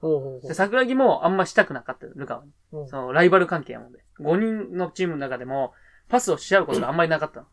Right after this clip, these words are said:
Speaker 1: うん。
Speaker 2: だけど、その最後逆転されるのよね。その、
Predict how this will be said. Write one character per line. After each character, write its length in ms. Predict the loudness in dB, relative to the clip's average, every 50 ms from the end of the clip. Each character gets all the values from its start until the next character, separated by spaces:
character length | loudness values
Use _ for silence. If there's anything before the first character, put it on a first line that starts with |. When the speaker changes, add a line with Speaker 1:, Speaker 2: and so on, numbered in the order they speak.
| _ -18 -16
Speaker 1:
う 60 | -14
ん。 100 | -14 -16 -16 -20 _ _ _ _ _ _ -2
Speaker 2:
だ 80 | 0
け 80 | 2 2
ど、 300 | 4 4 4 4 2 0
そ 100 | -4 -10
の 80 | -10 -4
最 220 | 0 2 2 2
後 80 | 2 0
逆 220 | -4 -4 -4 -4
転 180 | -4 -4 -4 -4
さ 120 | -4 -2
れ 120 | -2 -2
る 100 | -2 -2
の 60 | -4 -6
よ 80 | -10
ね。 220 | -16 -20 -20 -20 _ _ _
そ 160 | _ -20 -18
の、 200 | -18 -18 -20